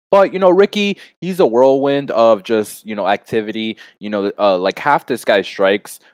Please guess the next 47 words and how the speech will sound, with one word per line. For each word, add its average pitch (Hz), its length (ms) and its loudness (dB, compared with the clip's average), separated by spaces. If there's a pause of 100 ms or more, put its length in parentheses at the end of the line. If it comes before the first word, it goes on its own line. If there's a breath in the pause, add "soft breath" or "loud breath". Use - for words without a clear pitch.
(120)
are, 92 240 2
you 98 140 -10
know, 98 80 -6
he 101 100 -12
throws, 113 320 -2
like, 110 180 -4
a 92 40 -12
kick 117 340 -4
and 98 140 -8
then 92 80 -10
he'll 95 100 -10
throw, 98 220 -2
like, 95 180 -2
a, 90 60 -2
a, 82 480 -4
you 95 100 -18
know, 90 120 -6
a 80 40 -6
right 92 300 -4
hand 101 400 -6
or 85 80 -6
a 82 60 -6
left 95 340 -2
or 92 140 -2
a 87 60 -4
jab, 92 520 0 (240 soft breath)
you 101 120 -10
know, 92 180 -4
off 95 340 0
of 95 120 -10
it, 95 300 0
you 92 140 -14
know, 90 80 -8
on, 87 220 -8
on 95 160 -10
the 92 60 -12
same 98 300 -12
side. 87 500 -2 (280 loud breath)
Um, 90 280 -2
so, 98 300 -2
you 107 140 -8
know, 107 80 -4
he 104 100 -8
doesn't 160 320 -2
throw 127 180 0
much 117 240 -6
power, 98 480 2